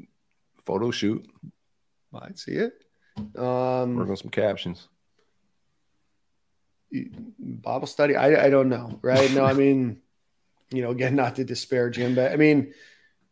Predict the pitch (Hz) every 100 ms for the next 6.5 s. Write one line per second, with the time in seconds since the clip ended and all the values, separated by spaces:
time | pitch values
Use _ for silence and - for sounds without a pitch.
0 | _ - 151 131 123 139 135 127 147 143
1 | 110 123 170 135 123 107 104 113 143 175
2 | 202 143 - 190 147 160 135 151 - 170
3 | 196 - 170 156 160 180 175 165 156 156
4 | 156 160 127 - 156 170 - - _ -
5 | - 165 180 202 190 170 156 151 160 160
6 | 127 127 123 143